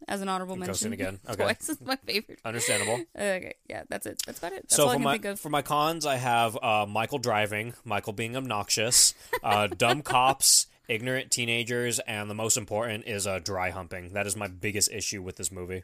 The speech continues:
Speaker 1: Okay, I have two cons.
Speaker 2: Okay.
Speaker 1: Dog death, dry humping.
Speaker 2: Uh, I'm gonna add that. I, I forgot to add that. That's a
Speaker 1: The
Speaker 2: con.
Speaker 1: dry humping, and then, uh, Linda. I have three.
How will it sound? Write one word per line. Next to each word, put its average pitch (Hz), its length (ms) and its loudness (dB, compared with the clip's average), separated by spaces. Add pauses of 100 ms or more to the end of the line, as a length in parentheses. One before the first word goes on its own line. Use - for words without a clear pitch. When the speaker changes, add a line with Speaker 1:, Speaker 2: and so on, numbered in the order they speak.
Speaker 1:
Okay, 175 260 -8 (100)
I 208 80 0
have 220 320 -2 (140)
two 233 140 -2
cons. 165 520 -8
Speaker 2:
Okay. 98 240 -2 (680)
Speaker 1:
Dog 190 260 -2
death, 196 260 -6 (800)
dry 185 220 0
humping. 170 260 -4
Speaker 2:
Uh, 151 40 6
I'm 143 280 6
gonna 127 120 2
add 117 220 4
that. 113 200 2
I, 113 240 2
I 110 140 2
forgot 107 340 2
to 101 180 -2
add 95 180 2
that. 95 200 0
That's - 400 2
a 107 80 -4
Speaker 1:
The 220 80 0
Speaker 2:
con. 196 60 4
Speaker 1:
dry 214 160 6
humping, 240 380 0
and 202 100 -2
then, 190 180 -2
uh, 175 280 -2
Linda. 180 400 -6 (180)
I 196 40 -6
have 180 180 -4
three. - 240 -12